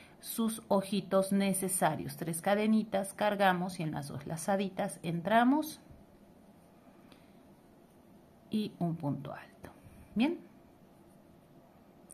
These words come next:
Bueno, ya tengo mis ojitos necesarios. Ahora vamos a dividir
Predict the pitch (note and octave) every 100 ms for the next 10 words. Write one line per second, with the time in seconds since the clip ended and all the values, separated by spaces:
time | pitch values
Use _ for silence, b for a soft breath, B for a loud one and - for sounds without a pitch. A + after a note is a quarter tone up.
0 | - - - - - - - - - -
1 | - - - - - - b b b b
2 | b - B3 B3+ A#3 A3 A3+ F#3 A3 A3+
3 | - - G#3+ - F#3+ G3+ G3 F#3 E3+ D#3
4 | D3+ C3+ B2+ - - F#3+ G#3+ A3 G3+ F#3
5 | G3 G#3 G#3 A#3 A3+ B3 C4 D#4 E4